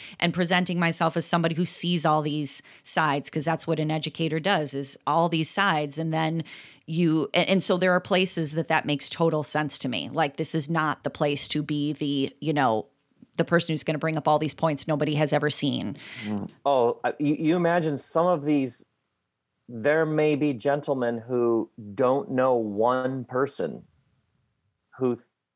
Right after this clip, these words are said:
Speaker 2: believes that what's happening in Texas is not the best direction.
Speaker 1: Mm-hmm.
Speaker 2: Like,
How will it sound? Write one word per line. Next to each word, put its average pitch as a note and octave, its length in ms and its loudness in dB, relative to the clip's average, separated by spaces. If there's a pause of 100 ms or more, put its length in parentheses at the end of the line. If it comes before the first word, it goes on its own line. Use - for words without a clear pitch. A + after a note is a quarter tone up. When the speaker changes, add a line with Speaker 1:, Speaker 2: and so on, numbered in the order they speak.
(1080)
Speaker 2:
believes B2 520 4
that - 140 2
what's A#2 200 4
happening A2+ 380 2
in G#2 100 2
Texas G#2+ 500 -2 (100)
is G2+ 360 0 (140)
not G#2 320 0 (120)
the G2+ 180 -2 (360)
best G2+ 240 2
direction. - 460 -2 (180)
Speaker 1:
Mm-hmm. C3+ 260 -14 (440)
Speaker 2:
Like, C3 260 2